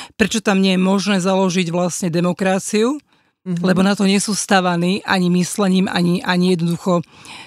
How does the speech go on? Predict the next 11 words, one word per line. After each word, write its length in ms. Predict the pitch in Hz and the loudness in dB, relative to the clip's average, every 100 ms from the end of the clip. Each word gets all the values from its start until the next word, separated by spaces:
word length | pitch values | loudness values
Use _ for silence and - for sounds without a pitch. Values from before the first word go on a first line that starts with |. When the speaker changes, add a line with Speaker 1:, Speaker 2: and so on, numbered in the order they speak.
| - | -8
Speaker 1:
tou 160 | - 175 | 0 2
hist-, 400 | 165 185 - - | 2 0 -4 -10
tými 220 | - 196 190 | -2 2 2
historickými 720 | 185 196 220 190 - - 185 | 2 -2 -2 -4 -4 -6 -4
udalosťami. 760 | 190 175 180 - 208 208 254 285 - - - - - | -2 -2 -4 -6 -4 -4 -4 -6 -14 -20 -20 -20 -6
Mňa 140 | 202 | -4
to 120 | 202 202 | 0 2
nenormálne 560 | 226 247 220 185 180 | 4 4 2 0 0
oslovilo. 640 | 180 175 202 175 175 175 185 | -2 -4 -6 -6 -4 -4 -4
Speaker 2:
Mhm. 240 | 180 226 - - - _ | -4 -6 -10 -20 -20 _
Speaker 1:
A 380 | 190 175 175 180 | -4 -2 -2 -4